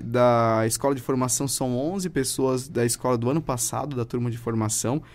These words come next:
Até essa escola, ela tem uma, um negócio bem bacana, que nós nomeamos ela de turma Luiz Fernando Domingos.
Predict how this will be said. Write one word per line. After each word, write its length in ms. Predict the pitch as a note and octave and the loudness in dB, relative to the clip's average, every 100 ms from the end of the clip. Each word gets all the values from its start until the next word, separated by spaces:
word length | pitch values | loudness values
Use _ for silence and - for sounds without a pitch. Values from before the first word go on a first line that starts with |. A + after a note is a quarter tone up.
| - - - | -20 -20 -10
Até 280 | - A#2 | -4 -2
essa 200 | C3+ - | 0 0
escola, 440 | B2+ - B2 C3 C3 | 0 -2 2 4 4
ela 120 | A#2+ | 2
tem 200 | A#2 B2+ | 0 -2
uma, 360 | C3 B2 A#2 A2 | 0 2 0 0
um 340 | G#2+ - - | -2 -6 -6
negócio 400 | A#2 A2+ A#2+ C3+ | -4 -2 -2 -2
bem 120 | B2 | -2
bacana, 540 | C3 A#2 - B2 D3 A#2 - - - - | -2 -2 -4 -2 -2 -4 -10 -20 -20 -6
que 140 | A#2 | 0
nós 240 | A#2 A#2 B2+ | 4 4 2
nomeamos 480 | C3 B2+ C3 C#3 A#2+ | 2 2 2 2 2
ela 160 | C3 | 0
de 80 | B2 | -2
turma 280 | - C#3 C#3+ | 0 2 4
Luiz 480 | C3 A#2+ C3 F#3 - | 4 4 2 0 0
Fernando 380 | E3 C#3+ D#3 E3 | 2 4 2 2
Domingos. 800 | D3+ D3+ D3 D3 G#2 G2+ - | 2 2 4 2 0 -4 -8